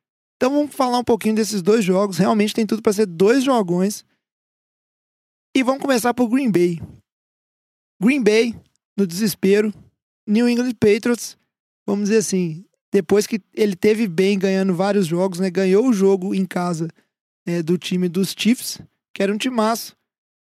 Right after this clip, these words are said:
É mais um jogo pra ter aquela confirmação do tanto que a franquia é forte dentro de casa. O que vocês esperam desse duelo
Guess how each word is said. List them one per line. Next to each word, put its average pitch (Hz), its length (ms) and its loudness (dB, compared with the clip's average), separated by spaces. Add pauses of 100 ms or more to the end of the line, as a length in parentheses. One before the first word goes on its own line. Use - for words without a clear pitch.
(100)
É 185 80 -4
mais 214 200 0
um 254 120 -2
jogo 220 200 2
pra 226 120 -2
ter 226 80 2
aquela 220 240 0
confirmação 208 680 0
do 214 100 -4
tanto 208 220 -4
que - 60 -6
a 214 60 -4
franquia 190 420 -2
é 185 40 -4
forte 175 340 -4
dentro 190 180 -2
de 208 80 -8
casa. 202 340 -2
O - 20 -4
que - 140 -20
vocês 214 160 -6
esperam 202 480 0
desse 196 240 0
duelo 190 460 0